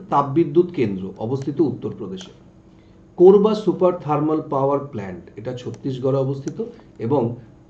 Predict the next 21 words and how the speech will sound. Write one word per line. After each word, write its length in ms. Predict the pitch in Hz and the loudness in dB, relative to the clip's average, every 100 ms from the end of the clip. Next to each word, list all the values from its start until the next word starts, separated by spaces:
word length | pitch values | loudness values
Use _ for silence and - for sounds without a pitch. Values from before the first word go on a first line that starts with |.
| - - - - - - - - - - - 120 | -20 -20 -14 -12 -12 -18 -20 -20 -20 -20 -14 -6
রামাগুন্ডম 800 | 117 123 165 175 190 180 185 | 0 2 4 6 6 6 4
সুপার 420 | 180 143 131 156 - | 2 -2 -2 -2 -2
থার্মাল 400 | 143 139 139 131 | -4 0 -2 -2
পাওয়ার 220 | 117 117 | -4 -4
স্টেশন 340 | 117 113 123 | -6 -8 -6
অবস্থিত 380 | 110 110 110 175 | -6 -6 -6 -4
তেলেঙ্গানাতে। 840 | 190 117 95 92 92 185 - - - - - - - - - - - - - | -4 -6 -8 -8 -10 -14 -18 -20 -20 -20 -20 -20 -20 -20 -20 -20 -20 -20 -18
এই 60 | 117 | -8
প্রত্যেকটা 440 | 147 143 - - | -6 -4 -4 -2
ইনফরমেশন 560 | 143 117 120 113 117 117 | -2 -2 -2 -2 -4 -6
কিন্তু 220 | 117 120 | -6 -4
মনে 240 | 196 104 95 | -4 -4 -6
রাখতে 280 | 92 - | -10 -14
হবে। 280 | 98 95 - - - - - - - - - - - - - - - - - - - | -18 -18 -20 -20 -20 -20 -20 -20 -20 -20 -20 -20 -20 -20 -20 -20 -20 -20 -20 -20 -10
তো 140 | 123 - | -2 4
এই 160 | 196 | 4
ছিল 260 | - 190 196 | 4 4 4
আজকের 580 | - - - 180 175 - - - | 2 -6 4 4 4 -4 -20 -6
ছোট্ট 280 | 180 - | -6 -2
একটা 520 | 151 - 156 151 143 - - 110 | -4 0 0 0 -2 -12 -10 -2
ভিডিও। 380 | 123 127 156 | 0 2 0